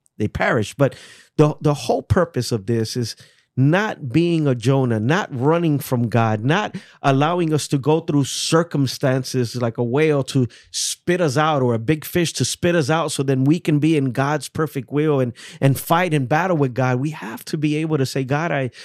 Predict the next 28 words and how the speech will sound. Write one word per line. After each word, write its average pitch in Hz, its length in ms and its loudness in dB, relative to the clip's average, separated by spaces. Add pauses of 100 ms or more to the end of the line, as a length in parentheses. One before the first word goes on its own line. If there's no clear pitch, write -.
(160)
I 123 100 2
surrender 143 800 0
in 123 160 0
my 104 220 -2 (140)
ignorance 175 640 0
to - 140 -2
you. 175 340 -4 (200)
Use 127 420 4
me." 98 200 -2 (960)
God 165 360 -2
used 147 460 2
me 135 160 0
more 139 540 0 (560)
when 117 200 2
I 123 100 0
was 113 260 -2 (120)
ignorant 160 600 -2
to - 140 -4
the 113 120 -2
things 147 380 -2
of 123 140 -2
God 143 340 -4
than 104 180 -2
now 131 240 -2
that 127 120 -4
I 117 140 -2
understand 113 540 -4
theology. 101 680 -4